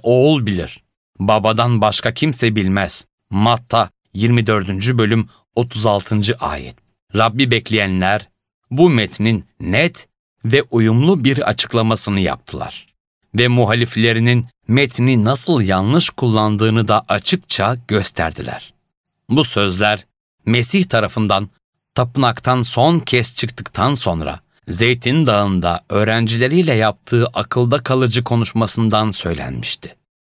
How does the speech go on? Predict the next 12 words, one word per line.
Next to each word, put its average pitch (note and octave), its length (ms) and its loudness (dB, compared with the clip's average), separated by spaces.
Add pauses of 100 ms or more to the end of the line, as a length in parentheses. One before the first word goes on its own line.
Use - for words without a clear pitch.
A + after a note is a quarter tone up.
(240)
Öğrenciler, A2 760 0 (340)
"Senin C3 440 0
gelişini G#2+ 640 -2 (380)
ve B2 220 0
çağın A#2+ 480 2
bitimini A#2 460 2
gösteren G#2+ 680 -2
belirti G#2+ 420 0
ne G#2 60 2
olacak?" G#2 540 -2 (280)
sorusunu A2 640 0
sormuşlardı. - 920 -8